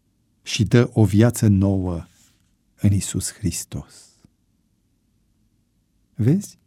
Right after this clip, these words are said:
Ea nu ne dotează doar cu unele elemente noi, ci ne dă o viață nouă, integrală. Ne dă un nou mod de a trăi. Acesta este cel de-al treilea punct fundamental,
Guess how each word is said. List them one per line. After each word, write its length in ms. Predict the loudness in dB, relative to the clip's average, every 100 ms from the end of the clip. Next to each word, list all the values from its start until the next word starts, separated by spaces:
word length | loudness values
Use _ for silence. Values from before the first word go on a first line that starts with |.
| _ -20 -20 _ _
Ea 200 | 4 6
nu 140 | 6
ne 100 | 6
dotează 520 | 4 2 2 0 2
doar 280 | 0 0 0
cu 120 | -2 0
unele 220 | 2 2
elemente 760 | 2 4 4 2 0 -4 -6
noi, 480 | -4 -4 -4 -6 -12 _ _ _ _ _ _ _ _ _ _
ci 220 | -2 2
ne 120 | 2
dă 120 | 4
o 140 | 2 0
viață 640 | -2 -2 -2 -2 -4 -2 -2
nouă, 500 | 2 2 0 -2 -8 -12 -20 _
integrală. 1080 | 0 0 0 -8 -8 -8 -8 -8 -12 -16 _ _ _ _ _ _ _ _ _ _ -20 -4
Ne 180 | 6 6
dă 140 | 8 6
un 200 | 8 8
nou 380 | 8 8 6
mod 580 | 4 4 6 6 2 -2
de 160 | -4 -6
a 60 |
trăi. 540 | -6 -6 -8 -8 -14 -14 _ _ _ _ _ _ _ _ _ _
Acesta 440 | -2 0 2 2 2
este 260 | 2 0
cel 380 | -4 -2 0 2
de-al 280 | 4 2 0 -6
treilea 480 | 0 2 4 2 -2
punct 420 | -2 0 0 -2
fundamental, 920 | 0 0 2 0 -2 -2 -4 -6